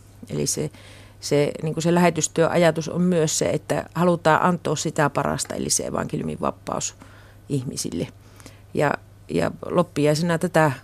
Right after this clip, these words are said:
asiaa pidetään esillä, että, että me ihmiset ollaan saatu suuria lahjoja vapahtajassa, eikä, eikä, eikä ne meidän lahjat – niin kuin sinänsä ole mitään, mutta me voidaan myös antaa itsemme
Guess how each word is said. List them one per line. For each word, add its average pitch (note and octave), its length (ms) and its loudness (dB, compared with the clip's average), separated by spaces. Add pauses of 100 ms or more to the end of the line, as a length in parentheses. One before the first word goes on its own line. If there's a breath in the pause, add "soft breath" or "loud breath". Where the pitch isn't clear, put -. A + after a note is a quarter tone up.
(180)
asiaa D#3 460 2
pidetään D#3+ 420 2
esillä, - 520 2
että, - 280 -8 (760 loud breath)
että D3 220 -4
me D3+ 140 0
ihmiset D#3 500 0
ollaan D3+ 460 -2 (380)
saatu E3+ 320 0
suuria G3+ 460 6
lahjoja F3 460 2 (380 loud breath)
vapahtajassa, - 760 0 (680 soft breath)
eikä, D3 320 2 (160)
eikä, D#3+ 240 0 (380)
eikä D#3 280 -2
ne D#3+ 100 0
meidän E3+ 360 2
lahjat – D3+ 500 2 (1400 soft breath)
niin D#3 80 -6
kuin D3+ 100 -6
sinänsä G3+ 540 6
ole D3+ 180 2
mitään, D#3 460 0
mutta D3 260 -4
me E3 220 2
voidaan D#3+ 300 2
myös D#3+ 240 0
antaa D#3 360 -2
itsemme C3 500 -4